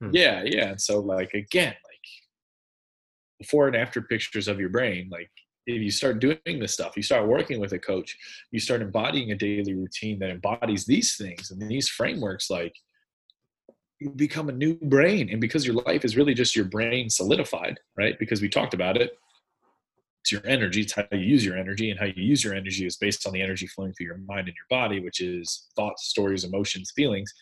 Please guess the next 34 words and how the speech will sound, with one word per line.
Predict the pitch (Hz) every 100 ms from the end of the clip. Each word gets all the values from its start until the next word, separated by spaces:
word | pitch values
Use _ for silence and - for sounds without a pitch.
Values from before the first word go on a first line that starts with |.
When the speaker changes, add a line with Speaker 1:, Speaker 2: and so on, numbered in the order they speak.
| - - - _ _ _ _ _ - -
Speaker 2:
Change | 117
your | 107
brain, | 139 151
change | 131 -
your | -
life. | - - _ _ _ _ _ _ _ _ _ _ _ _ _ _ _ _ _ _ _
Speaker 1:
Boom. | 131 117 87 - - -
That | 156
should | -
be | 123
a |
t-shirt. | 110 127 - - -
Probably | - 101 90
is | 85
a | 85
t-shirt, | - - - - _ _ _ _ _ _ _ _ _ _ _ _ _ _ _ -
I | 123
would | 85 82
say. | 98 98 - _ _ _ _ -
Would | 104 98
you, | -
would | 127
you | 110
not? | 104 101 - - _
Do | 117
you | 107
think | 110
that's | 107
a |
t-shirt? | - 110 - 120
It's | -
probably | 95 87
a |
t-shirt. | 87 101 - -